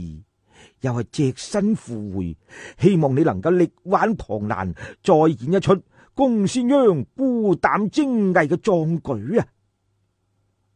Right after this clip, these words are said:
公孫顯即時一抱拳話：「君上，你真係太抬舉微臣啊！微臣又點可以同商君相比呢？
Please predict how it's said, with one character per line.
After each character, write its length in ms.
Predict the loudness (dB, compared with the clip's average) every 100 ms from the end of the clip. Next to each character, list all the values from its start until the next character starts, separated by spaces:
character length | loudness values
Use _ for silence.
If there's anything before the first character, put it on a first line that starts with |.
| 2
公 300 | 4 6 4
孫 200 | 2 2
顯 160 | 2
即 140 | 2 -2
時 140 | 0
一 120 | 0 0
抱 220 | -2 -6
拳 140 | -4 -4
話： 180 | -4 -4 _ _ _ _ _ _ _ -2
「君 160 | -2
上， 320 | 0 -4 -6 -10 _ -20 -12
你 220 | 4 4 6
真 160 | 4
係 60 | 2
太 280 | 0 0 0
抬 120 | 0
舉 580 | -2 0 0 0 0 2
微 180 | 0 0
臣 240 | -8 -10
啊！ 80 | -12 _ _ -20 -4
微 260 | 2 4 4
臣 340 | 2 0 -4 -8 -2
又 140 | -2
點 240 | 0 2
可 100 | 4
以 100 | 4
同 220 | 0 -6 -12
商 480 | 0 4 4 0 0
君 300 | 0 0 -2
相 340 | 2 2 2
比 220 | -8 -10
呢？ 140 | -10